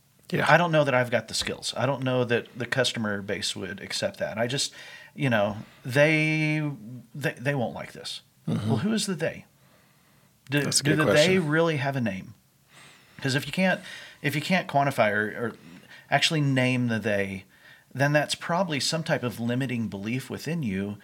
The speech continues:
Speaker 2: that you've set up long along the way.
Speaker 1: Right. Not even knowing it,
Speaker 2: Not
Speaker 1: maybe.
Speaker 2: even knowing it.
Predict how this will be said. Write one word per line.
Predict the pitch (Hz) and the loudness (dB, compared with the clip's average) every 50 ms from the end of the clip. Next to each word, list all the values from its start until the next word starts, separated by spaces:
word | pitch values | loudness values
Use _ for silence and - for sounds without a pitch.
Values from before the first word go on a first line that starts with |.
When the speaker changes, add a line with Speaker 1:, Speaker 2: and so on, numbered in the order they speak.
| - - - - - - | -20 -20 -20 -20 -20 -6
Speaker 2:
that | - 127 131 | -2 0 2
you've | 117 127 147 143 | 2 2 2 2
set | - - 147 147 156 | 6 6 6 8 8
up | 156 151 - | 6 4 2
long | 110 101 104 110 127 143 151 | 0 -2 0 0 0 0 0
along | 147 143 147 156 165 | 0 0 -2 -2 -2
the | 165 165 | -2 -2
way. | 175 170 139 120 123 123 123 - - - - | 0 0 0 0 -2 -4 -8 -14 -18 -8 -4
Speaker 1:
Right. | - - 101 - - - - - - - _ _ _ _ - - - - - - - - - - | -2 -2 0 -2 -4 -8 -16 -20 -20 -20 _ _ _ _ -10 -10 -10 -10 -10 -10 -10 -8 -6 2
Not | 120 117 120 123 | 6 8 8 8
even | 123 117 117 113 | 8 6 6 6
knowing | 117 143 185 143 104 | 6 6 6 6 4
it, | 95 90 - - 165 | 0 -2 -4 0 4
Speaker 2:
Not | - - | 6 6
Speaker 1:
maybe. | 165 202 | 8 6
Speaker 2:
even | 202 196 214 202 | 6 6 4 4
knowing | 208 226 254 269 151 107 | 4 2 2 0 -2 -2
it. | - - | -6 -10